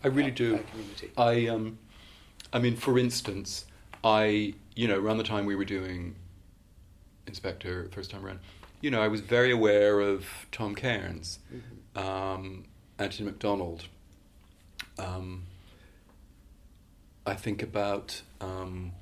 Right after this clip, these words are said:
Speaker 1: you know, Sunday in the Park with George, which they did, uh, at, I mean, they were designers at that point, designers who worked together.
Speaker 2: Yeah.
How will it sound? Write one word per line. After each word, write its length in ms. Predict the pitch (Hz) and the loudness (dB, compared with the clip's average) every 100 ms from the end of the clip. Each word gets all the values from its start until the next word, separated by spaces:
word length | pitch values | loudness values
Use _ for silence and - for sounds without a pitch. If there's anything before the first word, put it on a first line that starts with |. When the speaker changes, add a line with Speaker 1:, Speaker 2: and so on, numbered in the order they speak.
| - - - - - - - - - - - - | -18 -20 -20 -20 -20 -20 -20 -20 -20 -20 -20 -8
Speaker 1:
you 120 | 107 | -6
know, 240 | 95 92 | -4 -6
Sunday 300 | 92 - 98 95 | -4 -2 0 0
in 40 | |
the 60 | 98 | 0
Park 220 | 104 95 | -2 -2
with 120 | 95 | -4
George, 480 | 107 95 92 87 - | -2 -2 -2 -6 -4
which 160 | 95 | -6
they 140 | 98 92 | -4 -6
did, 340 | 95 90 87 - - - - | -6 -6 -10 -16 -20 -14 -8
uh, 560 | 87 87 85 80 80 - - | -6 -6 -6 -8 -10 -14 -10
at, 400 | 90 85 - - - - - - | -10 -10 -12 -14 -16 -20 -20 -12
I 40 | 98 | -6
mean, 80 | 98 | -2
they 80 | |
were 80 | 95 | -2
designers 640 | 90 92 110 123 87 82 | -4 0 4 4 0 -4
at 80 | 85 | -6
that 140 | 90 - | -6 -4
point, 220 | 90 87 | -6 -6
designers 400 | 87 98 101 - | -4 -2 -2 -2
who 80 | 95 | 0
worked 440 | 92 92 - - - - - - | 2 2 0 -4 -6 -20 -20 -10
together. 460 | 95 98 110 85 85 | -2 2 4 2 -2
Speaker 2:
Yeah. 60 | - | -8